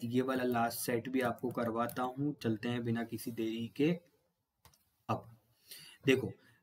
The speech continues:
ये special shift इसलिए है क्योंकि ये हमारे राहुल sir की shift है, ठीक है ना। राहुल सर को आप जानते होंगे, राहुल सर की shift है। तो जेएसए सेक्रेटरीट का paper दिया था उन्होंने पाँच तारीख की दस,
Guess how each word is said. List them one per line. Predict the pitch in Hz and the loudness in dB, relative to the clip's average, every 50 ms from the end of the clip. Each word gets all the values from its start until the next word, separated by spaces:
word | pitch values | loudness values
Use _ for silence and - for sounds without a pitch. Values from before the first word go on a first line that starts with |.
| _ _ _ - | _ _ _ -2
ये | 143 135 208 233 - - | 4 6 8 8 8 6
special | 165 - - - 175 156 151 - 220 226 | 2 0 6 8 8 8 10 8 6 4
shift | 180 - 208 196 196 - | 6 6 6 6 8 6
इसलिए | 185 160 - - 170 180 196 202 | 6 6 6 4 4 6 6 6
है | 175 151 165 185 | 6 6 6 4
क्योंकि | 196 - - 180 175 170 190 | 4 4 4 4 4 4 2
ये | 185 190 202 | 2 2 4
हमारे | 185 175 175 175 170 185 185 | 6 6 4 6 4 4 4
राहुल | 156 127 123 139 156 | 4 6 6 8 6
sir | 156 - - 143 | 6 6 2 2
की | 139 - 147 | 2 2 2
shift | - - 110 - - - 95 | 2 2 2 0 -2 -8 -14
है, | 95 104 - _ _ _ - | -14 -14 -18 _ _ _ -6
ठीक | 139 139 | -2 0
है | 220 | 2
ना। | 233 208 | 2 4
राहुल | 156 120 127 135 | 4 2 2 0
सर | 131 - 143 | 0 -2 -2
को | 139 - 147 | 2 2 2
आप | 143 139 | 2 2
जानते | 135 127 123 123 123 - 156 | 0 0 0 0 0 0 0
होंगे, | 147 131 127 123 156 180 - - - _ _ _ _ _ _ _ _ _ _ _ _ _ - 131 | 0 2 2 0 0 0 -2 -6 -14 _ _ _ _ _ _ _ _ _ _ _ _ _ -4 2
राहुल | 120 117 123 139 151 | 4 6 6 6 6
सर | 151 - 180 170 | 6 6 4 4
की | 160 - 180 | 4 4 2
shift | 170 - 139 120 - - 127 | 4 4 2 2 2 0 0
है। | 143 180 - - - - - - _ _ _ _ | 0 0 0 -4 -10 -20 -20 -20 _ _ _ _
तो | 147 135 131 135 139 143 147 151 147 - - | 4 6 6 6 6 6 6 4 2 -2 -6
जेएसए | 127 123 139 143 151 156 - - 180 | 2 6 8 8 8 8 8 4 2
सेक्रेटरीट | 175 175 170 - 156 - 156 156 151 | 2 2 0 0 0 0 0 0 2
का | - 170 156 | 2 0 2
paper | 156 147 - - 156 147 | 2 2 2 2 2 4
दिया | 147 147 139 135 131 | 6 6 6 6 4
था | 123 135 156 | 2 0 0
उन्होंने | 156 151 139 139 139 139 151 180 220 226 - - - _ _ _ _ - | 0 0 0 0 2 2 4 4 2 2 -2 -8 -20 _ _ _ _ -2
पाँच | 123 135 156 170 - - | 0 2 2 0 0 2
तारीख | 147 135 123 123 123 - - | 2 4 4 2 0 0 -2
की | 185 208 | -2 -2
दस, | 175 147 127 120 127 135 147 - - - - - | -2 -2 -2 0 2 2 2 0 -4 -10 -16 -20